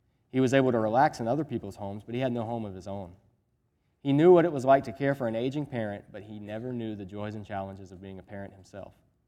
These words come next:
He knew who he was, where he was going, and how he wanted his career to develop, but he also knew what it was like to be considered different, a threat to other people, and a misfit. He was a healthy young man with all the sexual urges and temptations that human beings experience,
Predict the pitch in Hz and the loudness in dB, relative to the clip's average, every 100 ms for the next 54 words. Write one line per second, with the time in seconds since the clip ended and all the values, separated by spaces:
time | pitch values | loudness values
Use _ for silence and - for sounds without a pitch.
0 | _ _ _ _ _ _ 123 139 135 131 | _ _ _ _ _ _ 2 4 4 2
1 | 113 117 143 147 143 120 117 110 98 117 | 0 4 6 6 2 -2 -2 -4 -6 -2
2 | 131 135 107 113 113 110 120 120 107 110 | -2 -2 -4 -2 -2 -2 -4 -6 -8 -12
3 | - - 110 120 117 101 95 117 107 82 | -18 -10 -4 -2 -2 -4 -4 -2 -2 -4
4 | _ _ _ _ _ 110 147 160 117 113 | _ _ _ _ _ 0 2 2 0 0
5 | 110 110 104 107 110 90 107 107 101 104 | 0 -2 -4 -4 -4 -4 -8 -8 -10 -12
6 | 101 95 110 110 123 - _ _ 113 - | -12 -12 -12 -14 -16 -16 _ _ -8 -6
7 | 113 110 101 110 107 101 95 101 - 95 | -8 -8 -10 -12 -12 -14 -14 -16 -18 -20
8 | 90 _ _ _ _ _ _ _ _ 131 | -20 _ _ _ _ _ _ _ _ -2
9 | 113 - 139 - 147 143 135 135 139 110 | -2 0 0 2 4 4 2 2 2 0
10 | 110 123 135 123 135 123 135 123 127 123 | 2 2 2 -2 -6 -4 -4 -2 -4 -4
11 | 127 135 131 120 107 110 98 92 104 110 | -8 -10 -8 -6 -6 -8 -12 -14 -12 -10
12 | 107 107 107 104 - 98 87 82 - | -8 -8 -10 -14 -18 -16 -16 -16 -20